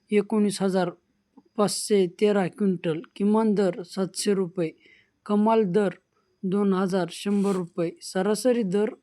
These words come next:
एक हजार सहाशे रुपये. तर शेतकरी बांधवांनो, कांदा मार्केटमध्ये वाढ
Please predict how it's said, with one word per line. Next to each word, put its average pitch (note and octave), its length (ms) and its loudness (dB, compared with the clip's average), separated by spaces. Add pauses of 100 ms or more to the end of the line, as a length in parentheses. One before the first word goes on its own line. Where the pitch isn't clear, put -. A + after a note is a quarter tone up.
(400)
एक G3+ 280 -2
हजार F#3+ 260 0
सहाशे F#3 520 -4
रुपये. E3+ 380 -4 (540)
तर A3 160 2
शेतकरी A3 460 0
बांधवांनो, G3+ 800 2 (180)
कांदा G3+ 320 0
मार्केटमध्ये F#3+ 880 -2 (520)
वाढ G3+ 320 2